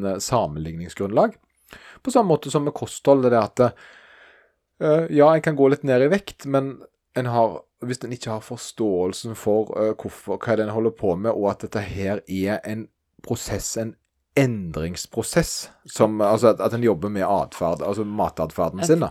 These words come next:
Speaker 2: veldig godt eksempel her er jo for eksempel den forståelsen med at liksom, ok, det er jo veldig mange er veldig fysen på kvelden og spiser veldig mye på kvelden, ikke sant? Eller synes det er vanskelig å stoppe med sjokoladen og sånne ting.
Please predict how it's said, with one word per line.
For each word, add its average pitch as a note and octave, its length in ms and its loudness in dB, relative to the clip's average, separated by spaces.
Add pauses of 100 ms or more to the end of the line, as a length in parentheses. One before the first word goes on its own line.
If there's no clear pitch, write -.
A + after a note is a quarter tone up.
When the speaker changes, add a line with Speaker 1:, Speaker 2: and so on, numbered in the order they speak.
(160)
Speaker 2:
veldig F3+ 380 0
godt D#3 220 -4
eksempel C3+ 480 -12
her C3 240 -12
er E3 140 -2
jo C#3 160 -6 (200)
for D3 120 -14
eksempel C#3+ 260 -8
den C#3+ 160 -8
forståelsen C#3 920 -6
med B2+ 500 -8
at C#3+ 160 -14
liksom, C3 340 -8 (920)
ok, D#3 160 -4 (560)
det B2+ 320 -6
er F#3 80 4
jo E3+ 60 2
veldig E3+ 200 2
mange F#3+ 240 -2
er A#3+ 380 -2
veldig D#3+ 160 0
fysen D3 460 -8
på C3 100 -12
kvelden F#3 360 0
og G#3 120 -4
spiser - 400 -16
veldig F2 160 -8
mye F2+ 140 -10
på - 100 -14
kvelden, - 320 -10
ikke D3+ 160 -10
sant? F#3+ 320 -2
Eller E3+ 400 -2
synes F3 220 -4
det C3+ 80 -2
er C3 40 0
vanskelig D3 300 -4
å - 60 -16
stoppe - 260 -6
med C3+ 100 -12
sjokoladen C3+ 540 -2
og - 260 -14
sånne C#3 240 -8
ting. - 140 -16